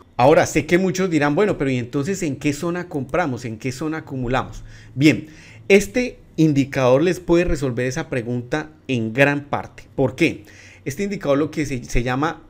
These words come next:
la capit-, capitalización real de Bitcoin. ¿Y a qué obedece? Yo les voy a dejar los links para que ustedes lo puedan em-, evaluar. Esto que se encuentra aquí en rosado es la capitalización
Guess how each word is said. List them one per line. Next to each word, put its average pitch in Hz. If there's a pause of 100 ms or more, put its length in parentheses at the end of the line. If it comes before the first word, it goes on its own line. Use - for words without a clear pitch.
(100)
la 131
capit-, 123
capitalización 120
real 147
de 143
Bitcoin. - (140)
¿Y 131
a 131
qué 156
obedece? 170
Yo 123
les 143
voy 165
a 165
dejar 131
los 143
links 190
para 147
que -
ustedes 127
lo 117
puedan 123
em-, 120 (120)
evaluar. 107 (640)
Esto 226
que 208
se 165
encuentra 156
aquí 185
en 180
rosado 180 (880)
es 143
la 156
capitalización 113